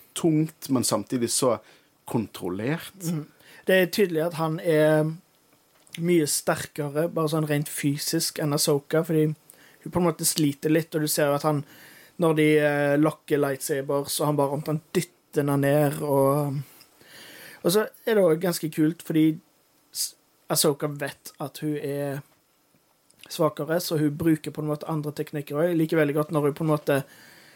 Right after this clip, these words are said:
Speaker 2: lener seg inntil med beinet og liksom for å få mer balanse og kraft, f-, sånn at han ikke bare kan overpower henne helt skikkelig, og så sparker hun litt fra, og så, ja, det er kjempekult. Det er utrolig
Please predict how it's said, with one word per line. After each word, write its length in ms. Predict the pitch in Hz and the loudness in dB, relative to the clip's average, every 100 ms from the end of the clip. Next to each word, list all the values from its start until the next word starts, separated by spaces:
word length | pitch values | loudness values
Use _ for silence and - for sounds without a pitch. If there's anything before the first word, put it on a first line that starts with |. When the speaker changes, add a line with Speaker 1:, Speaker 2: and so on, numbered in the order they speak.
| - | -2
Speaker 2:
lener 320 | 165 160 143 | 0 0 -2
seg 240 | - 151 151 | -4 -4 -2
inntil 520 | 165 156 - - 139 | 0 0 -2 -4 -2
med 140 | 143 151 | 0 2
beinet 500 | 135 139 143 147 170 | 2 2 0 2 4
og 140 | 147 | 2
liksom 380 | 151 165 139 135 - - - - - - _ _ _ _ - | 0 0 0 0 -6 -16 -20 -20 -20 -20 _ _ _ _ -2
for 300 | 185 151 151 | 0 0 -2
å 20 | |
få 220 | - 160 | 0 0
mer 240 | 147 147 139 | 2 2 2
balanse 600 | 151 147 135 139 - 165 | 2 2 0 -4 -4 0
og 300 | 156 139 135 - | 2 2 2 0
kraft, 460 | 165 - - - - 185 - | -2 -2 -6 -8 -10 -10 -16
f-, 220 | - - | -14 -8
sånn 200 | - 156 | -2 0
at 80 | 143 | 0
han 140 | 156 147 | 0 -2
ikke 220 | 147 156 - | -4 -8 -4
bare 240 | 160 135 | -2 -2
kan 200 | 160 143 - | -4 -6 0
overpower 560 | 151 147 139 151 147 | -2 -2 -4 -2 0
henne 160 | 147 147 | 0 0
helt 240 | 147 147 | 0 0
skikkelig, 440 | - 160 - 151 175 | -2 -4 -2 2 2
og 80 | 151 | 2
så 140 | 156 151 156 _ - | -2 -2 -4 _ -6
sparker 400 | - 151 - 151 | -2 -2 -4 -6
hun 60 | |
litt 80 | 143 | -6
fra, 160 | - 151 147 139 | -4 0 2 0
og 60 | |
så, 220 | 139 151 139 _ - - - - | -4 -6 -8 _ -20 -20 -20 -12
ja, 140 | - 156 | -2 2
det 60 | 139 | 2
er 80 | 139 | 2
kjempekult. 480 | 156 151 147 143 - | 0 0 -4 -4 -4
Det 80 | 120 | -4
er 80 | 185 | -4
utrolig 420 | - 170 165 | 0 2 4